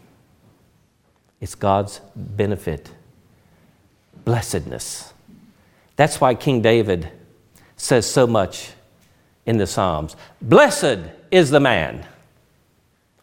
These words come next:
Did you notice the second hymn? It's based on Psalm one. "Blessed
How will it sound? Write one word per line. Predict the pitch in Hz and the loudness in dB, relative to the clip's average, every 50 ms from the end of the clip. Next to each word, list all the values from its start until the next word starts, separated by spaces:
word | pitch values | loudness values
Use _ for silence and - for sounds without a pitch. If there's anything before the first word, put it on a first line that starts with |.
| _ _ _ _ | _ _ _ _
Did | - 107 104 | -12 -8 -4
you | 107 104 | -2 0
notice | 107 127 147 165 165 - - - - - - - - | 2 2 2 2 0 -4 -6 -10 -18 -20 -20 -14 -12
the | 139 | -8
second | - - 143 131 - 123 110 | -4 -4 -4 -2 -2 -4 -4
hymn? | 120 127 127 131 131 151 151 151 _ _ _ _ _ _ _ _ _ _ _ _ _ _ | -4 -4 -4 -6 -8 -10 -12 -16 _ _ _ _ _ _ _ _ _ _ _ _ _ _
It's | - 131 - - | -6 -6 -4 -2
based | 139 131 120 107 - - | 0 0 0 0 0 -4
on | 117 110 | -4 -4
Psalm | 98 - 123 113 113 117 117 | -4 -4 -4 -4 -4 -4 -6
one. | 123 135 107 95 - - - - _ _ _ _ _ _ _ _ _ _ _ _ _ _ _ _ _ - | -6 -6 -8 -10 -12 -14 -18 -20 _ _ _ _ _ _ _ _ _ _ _ _ _ _ _ _ _ 4
"Blessed | - 233 277 247 - - 196 151 120 95 87 | 6 6 6 6 4 4 4 4 4 0 -6